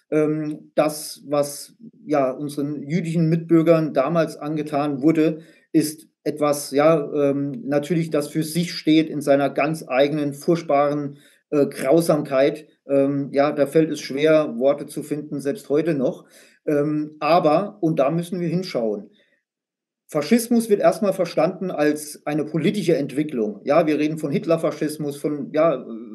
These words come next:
Faschismus à la Mussolini, dieser Faschismus der rechten Bewegung, der in der Sphäre des Politischen sich bewegt. Das ist natürlich richtig,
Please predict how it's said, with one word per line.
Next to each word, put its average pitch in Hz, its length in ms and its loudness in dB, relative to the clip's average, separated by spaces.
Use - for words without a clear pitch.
Faschismus 165 540 -4
à 151 60 -4
la 156 120 2
Mussolini, 180 720 0
dieser 147 240 2
Faschismus 165 640 -2
der 147 220 4
rechten 170 420 4
Bewegung, 165 640 4
der 156 140 4
in 156 80 0
der 143 260 6
Sphäre 170 460 4
des 151 180 -4
Politischen 165 500 0
sich 127 260 -6
bewegt. 104 500 -4
Das 160 180 6
ist 208 180 -4
natürlich 175 420 2
richtig, 240 560 2